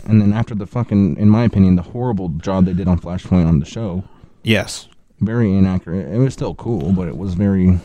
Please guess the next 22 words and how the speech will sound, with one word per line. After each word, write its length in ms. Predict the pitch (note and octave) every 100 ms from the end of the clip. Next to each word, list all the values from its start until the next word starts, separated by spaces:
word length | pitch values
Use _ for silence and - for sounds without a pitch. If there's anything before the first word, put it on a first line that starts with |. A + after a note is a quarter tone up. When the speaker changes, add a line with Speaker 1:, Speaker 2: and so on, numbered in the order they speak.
| -
Speaker 1:
different. 440 | F#2+ - D#2 D2+ - -
But 200 | D#2 - - - - - - _ - E3 _
we 120 | - A2
didn't, 260 | G#3+ -
you 80 | F2+ G2+
know. 140 | D2
But 180 | D2+ - -
the 80 | F#2+
fact, 280 | - G2 -
you 180 | G#2 G2+
know, 160 | E2+ -
in, 180 | A2 G#2+
'cause 160 | A2
if 220 | G#2+ G2 F2
in 140 | G#2+
Flashpoint 460 | A#2 C3 - G2+ F#2
you 40 |
see 160 | G2+ F2+
Thomas 420 | - G#2 G2+ -
Wayne 520 | G2+ G#2 E2+ D#2 D#2+ - _ _
as 160 | F2 F2+
Batman, 580 | E2 E2 - C#2 D#2